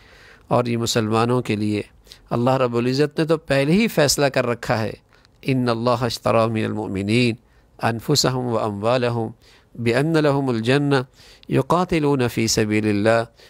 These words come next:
फ़यक़्तुलून व युक़्तलून।" हकीकत ये कि अल्लाह ने मोमिनों से इनकी जान और उनके माल जन्नत के बदले में ख़रीद लिए,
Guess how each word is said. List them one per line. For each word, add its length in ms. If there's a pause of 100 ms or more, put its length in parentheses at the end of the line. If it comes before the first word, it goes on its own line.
(120)
फ़यक़्तुलून 760
व 160
युक़्तलून।" 600 (380)
हकीकत 520
ये 160
कि 120
अल्लाह 320
ने 160
मोमिनों 500
से 220 (640)
इनकी 360
जान 460 (300)
और 200
उनके 320
माल 320 (400)
जन्नत 460
के 140
बदले 360
में 160
ख़रीद 420
लिए, 280